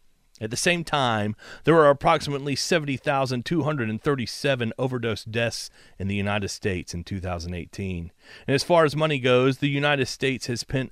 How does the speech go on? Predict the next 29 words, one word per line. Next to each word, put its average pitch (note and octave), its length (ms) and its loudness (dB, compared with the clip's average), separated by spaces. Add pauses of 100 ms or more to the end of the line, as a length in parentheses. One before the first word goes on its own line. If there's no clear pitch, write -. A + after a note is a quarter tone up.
over C3 300 2
one D3 460 2 (340)
trillion D#3 680 4
dollars G2+ 640 2 (140)
since - 320 -6
nineteen A#2+ 360 -4
seventy-one G#2 840 -4 (340)
combating G#2+ 720 4
the F#2 140 -4
narcotics F2+ 640 -4
trade. D#2+ 420 -10 (340)
To D#3 100 -2
put A3+ 180 2
these G3+ 180 0
numbers D#3 320 2
in D3+ 120 -2
perspective, A#2 760 -4 (280)
four F3+ 280 0
thousand C#3+ 500 -2
four D#3 240 0
hundred C#3+ 240 -2
and A2 120 -4
thirty-five B2 500 -2
Americans A2 540 -2
died G#2+ 420 0
in G2 120 -2
the G2 120 -4
American G2+ 460 -4
Revolution, G2+ 760 -6